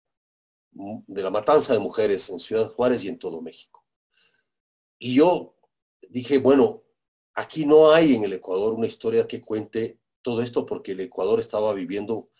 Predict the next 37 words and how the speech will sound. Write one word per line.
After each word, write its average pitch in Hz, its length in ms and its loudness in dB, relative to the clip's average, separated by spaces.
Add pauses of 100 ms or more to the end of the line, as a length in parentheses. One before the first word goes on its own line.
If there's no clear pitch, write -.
(180)
algunas 131 580 0
ciudades 95 380 -4
Juárez. - 460 -16 (920)
O - 80 -20
sea, 104 180 -2
la 92 140 -4
violencia, 101 500 -4
los 85 160 -10
femicidios 113 960 -6
eran, 92 440 -10 (120)
eh, - 460 -20 (340)
permanentes, 123 720 2
son, 143 500 0 (220)
pero 87 220 -8
en 95 80 -8
ese 95 160 -10
momento 101 360 -8
también. 180 440 0 (840)
Y 98 120 -12
yo 113 380 2
me 98 120 -4
había 101 160 0
metido 117 300 0
en 123 60 4
la 123 120 4
tesis 147 580 0 (100)
y 104 200 -12
yo 101 220 2
dije, 95 240 -4
"Voy 90 260 -6
a, - 120 -18
voy 104 140 -4
a 113 60 -4
trabajar 98 340 -4
las 90 160 -6
historias - 680 -18 (120)
ahí". - 240 -20